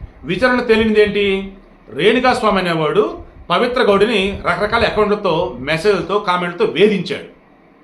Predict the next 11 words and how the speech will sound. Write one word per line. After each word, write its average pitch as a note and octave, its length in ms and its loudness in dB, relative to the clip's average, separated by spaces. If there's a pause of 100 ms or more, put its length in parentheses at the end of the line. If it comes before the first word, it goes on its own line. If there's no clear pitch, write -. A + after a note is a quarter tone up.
(600)
అది A3+ 120 2 (100)
తట్టుకోలేక A#3 420 0
పవిత్ర G3+ 720 0
తన F3+ 120 0
భర్త, E3 540 -2 (180)
లవరు F3 520 0
ఉంచుకున్నాడు, F3 400 -4
యాక్టర్ D#3+ 280 0
అయితేనేమి, E3+ 400 -4 (500)
దర్శనం F#3 300 -2
చెప్పింది. E3+ 340 -4